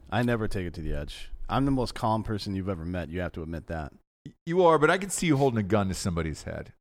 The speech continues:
Speaker 2: you know, when
Speaker 1: Only
Speaker 2: they
Speaker 1: if there's a
Speaker 2: asked.
Speaker 1: really good reason.
Speaker 2: Yeah, if they asked.
Speaker 1: No, no, no, I would not do that.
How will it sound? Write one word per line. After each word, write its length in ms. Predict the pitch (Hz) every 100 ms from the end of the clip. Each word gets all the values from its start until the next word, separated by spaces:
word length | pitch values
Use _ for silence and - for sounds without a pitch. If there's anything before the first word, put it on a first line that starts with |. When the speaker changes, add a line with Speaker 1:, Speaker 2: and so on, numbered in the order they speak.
| _ -
Speaker 2:
you 100 | 95
know, 200 | 98 - -
when 100 | 156
Speaker 1:
Only 160 | 180 160
Speaker 2:
they 80 |
Speaker 1:
if 60 | 113
there's 220 | 165 160
a 20 | 147
Speaker 2:
asked. 80 |
Speaker 1:
really 220 | 143 160 143
good 180 | 139
reason. 380 | 113 135 92 85
Speaker 2:
Yeah, 220 | 110 117 90
if 100 | -
they 140 | 165
asked. 400 | 127 - - - _ _ 139
Speaker 1:
No, 200 | 180 160
no, 100 | 135
no, 60 |
I 20 | 120
would 140 | 113
not 160 | 98 87
do 140 | 80
that. 220 | 71 69